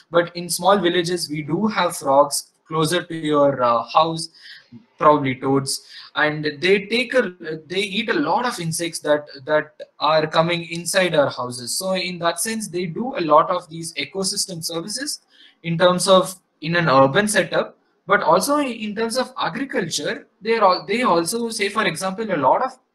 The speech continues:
uh, uh, common frogs, they prefer paddy fields or agricultural fields. So these are the fields where you get lot of insects,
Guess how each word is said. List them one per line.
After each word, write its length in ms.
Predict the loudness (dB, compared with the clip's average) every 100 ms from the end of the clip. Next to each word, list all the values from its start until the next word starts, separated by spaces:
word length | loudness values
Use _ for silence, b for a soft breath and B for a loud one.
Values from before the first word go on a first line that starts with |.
| -8
uh, 280 | -6 -4
uh, 400 | -6 -10 -10 -10 -14 _ _ -20 _
common 300 | -2 -2 -4
frogs, 440 | -2 2 2 0 B B B
they 120 | -6
prefer 500 | -4 -4 -4 -2 -4
paddy 420 | -4 2 4 4
fields 540 | -2 -4 -6 -6 -8 -8 _ _ _ 2
or 160 | 4
agricultural 720 | 4 2 0 0 0 0 -2
fields. 540 | -4 -6 -6 -6 -8 b b
So 140 | -8
these 400 | -8 -2 0 2
are 80 | 2
the 120 | 2
fields 400 | 0 0 -2 -4
where 200 | -2 0
you 140 | 0 -2
get 240 | -6 -6
lot 240 | -2 -2 -2
of 160 | -6 -10
insects, 480 | -10 -6 -6 -8